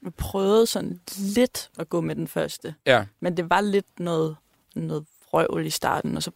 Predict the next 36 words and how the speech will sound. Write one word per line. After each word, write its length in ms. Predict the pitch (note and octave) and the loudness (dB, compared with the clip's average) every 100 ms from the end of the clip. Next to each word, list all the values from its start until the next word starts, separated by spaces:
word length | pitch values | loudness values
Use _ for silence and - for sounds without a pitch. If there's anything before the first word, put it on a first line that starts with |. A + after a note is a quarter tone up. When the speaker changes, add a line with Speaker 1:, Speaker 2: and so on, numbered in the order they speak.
| _ | _
Speaker 1:
prøvede 440 | - - F3 F3+ F#3+ | -12 0 4 6 4
jeg 80 | F3 | 0
lidt 160 | E3+ | -2
at 80 | E3+ | -4
lave 180 | D#3+ D#3 | -4 -2
en 180 | D#3 - | -4 -4
ramme 320 | D3 D#3 D3+ | -4 -2 -4
om 160 | - - | -4 -4
det. 120 | D#3 _ | -4 _
Speaker 2:
Mm. 300 | A#2 G#2+ F#2+ - - _ _ _ - | 4 6 4 -2 -18 _ _ _ -6
Speaker 1:
Ja. 80 | - - _ _ - | -6 -8 _ _ 6
Speaker 2:
Øh, 420 | C#3+ C3+ B2+ B2+ | 10 12 10 10
nu 100 | E3 | 4
skal 160 | - D3+ | 6 8
du 60 | |
ikke 160 | D3 D#3 | 8 8
afsløre 520 | D#3 - B2+ - D3 | 6 2 -6 2 2
præcis, 360 | - C3 D#3+ D3+ | 2 -4 -2 0
hvad 100 | D3 | 0
du 120 | C3+ | 0
skal 180 | - A#2 | 2 4
lave, 140 | B2 | 8
men 140 | C#3+ | 8
hvor, 160 | B2+ D3 | 8 6
hvor 160 | C#3 F3+ | 6 6
er 40 | |
vi 80 | G3+ | 6
henne? 340 | - D3+ E3+ G#3 | 8 8 8 8
Hvad, 300 | F3+ E3 E3 | 8 8 8
hvad, 240 | F3 F3 | 8 8
hvad 200 | D#3+ E3+ | 8 6
er 40 | F3+ | 6
vi 140 | F3+ | 4
ude 340 | E3+ F#3+ G3 F#3 | 0 0 0 0
i, 240 | F3+ F3 | 2 4
øh? 880 | D#3+ D#3 D3 C#3+ C#3+ C#3 C#3+ C#3 | 6 6 6 6 6 6 6 4